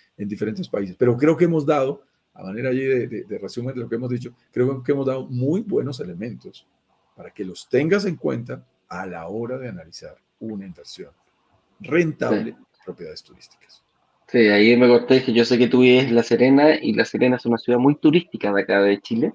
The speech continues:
Speaker 2: para un turista interno, pero mucho argentino, que queda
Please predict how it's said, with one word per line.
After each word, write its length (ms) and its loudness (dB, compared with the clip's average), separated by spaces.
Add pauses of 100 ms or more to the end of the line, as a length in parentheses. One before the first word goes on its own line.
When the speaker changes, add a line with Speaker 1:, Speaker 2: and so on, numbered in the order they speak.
(440)
Speaker 2:
para 140 -8
un 100 -10
turista 920 -2
interno, 640 4
pero 160 2
mucho 300 -4
argentino, 520 -2
que 100 -10
queda 240 -2